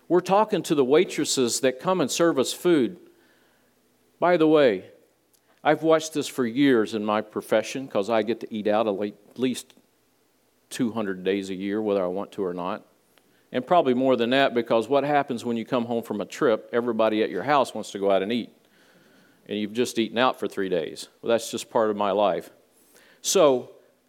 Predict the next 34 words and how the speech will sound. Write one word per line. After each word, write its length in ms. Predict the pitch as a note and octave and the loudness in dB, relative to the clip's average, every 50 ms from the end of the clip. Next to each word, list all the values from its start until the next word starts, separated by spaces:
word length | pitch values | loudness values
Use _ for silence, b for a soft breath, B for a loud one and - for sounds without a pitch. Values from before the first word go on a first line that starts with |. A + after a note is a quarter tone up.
| _ _ _ _ _ _ _ _ _ _ _ _ _ _ _ _ _ - | _ _ _ _ _ _ _ _ _ _ _ _ _ _ _ _ _ -4
watch 280 | D#3 G3 A3 - - | -2 0 0 0 0
how 140 | - F#3 D3+ | 0 0 0
people 340 | B2 - D#3 C#3 - B2+ A#2 | 2 0 -2 -2 0 -2 -4
treat 260 | - - C3+ B2 - | -2 -2 -4 -4 -2
their 140 | - A2+ G#2 | 0 0 2
waiters 340 | G#2 G2+ G#2 G2+ G#2 G2 G2+ | 2 2 2 2 0 -4 -6
and 100 | G2+ F#2 | -4 -2
waitresses 500 | G2 G2+ G2+ - A2 G#2 - G2+ G2 F2+ | -2 -2 -2 -4 -10 -10 -10 -10 -10 -8
and 80 | F#2+ | -4
wait 180 | F#2+ G2 F#2+ - | -2 -4 -4 -4
staff. 440 | - - - E2 E2+ F#2 - - - _ _ _ _ _ _ _ b b b b b b b b b b | -8 -10 -8 -6 -6 -8 -10 -16 -20 _ _ _ _ _ _ _ b b b b b b b b b b
Watch 380 | D3+ F#3 A3+ A3 A3+ A3 - - _ | 2 4 4 4 2 -2 -8 -12 _
how 640 | - - F#3 E3 D#3 C#3+ C3+ C3 C3 C3+ C#3+ C3+ - _ _ _ _ _ _ _ _ _ _ _ _ _ _ _ _ _ - | -6 -2 2 4 6 6 6 6 4 2 0 -6 -16 _ _ _ _ _ _ _ _ _ _ _ _ _ _ _ _ _ -4
those, 240 | D3+ D3 C#3 - - _ _ - | -2 -2 -2 -2 -10 _ _ -4
you 100 | D#3 D#3 | -2 2
know, 180 | E3+ E3 E3+ | 4 4 4
and 140 | - E3+ F3+ | 4 4 2
you, 140 | G#3+ A3 G#3+ - | 0 -2 -2 -2
sometimes 600 | - - A3 A#3 A3+ A#3+ A3+ G#3 G3 F3+ - G3 | 0 2 2 2 4 2 2 2 2 0 -2 -4
you 60 | G#3 | -2
can 160 | - G3+ D#3 | 0 -2 0
pick 200 | - F#3+ F3 - | 2 -2 0 2
up 180 | G3 F#3+ F#3+ F3+ | 2 0 2 2
on 180 | D3+ C3 B2 A#2+ | 0 2 2 2
that. 340 | A2 G#2+ G#2 - - b b b b b | 0 0 0 -4 -8 b b b b b
Sometimes 520 | b - G3+ G#3+ G#3 G#3+ G#3 F#3+ F3+ D#3+ D#3 | b -2 0 0 2 2 2 2 2 0 -2
you 60 | F3+ | -2
can 180 | - F3 D3+ - | -2 -2 0 0
pick 180 | E3+ E3 - | -2 0 0
up 220 | E3 C#3 - - - | 0 -2 -2 -4 -4
people, 440 | D3+ D#3 D#3 D#3+ D3 C3+ C3+ C#3+ - _ - | -4 -2 0 0 0 0 -2 -6 -16 _ -4
on 220 | A#2 B2 C3+ C#3 C#3 | 0 0 0 0 0
people's 580 | - D3+ D3 C3+ - C3 C3+ C3 B2 - - - _ _ | -2 -4 -4 -4 -2 -4 -4 -4 -4 -6 -12 -14 _ _
hurts, 500 | - - F3+ D3+ B2+ - - - - | -2 0 2 2 2 0 -6 -10 -10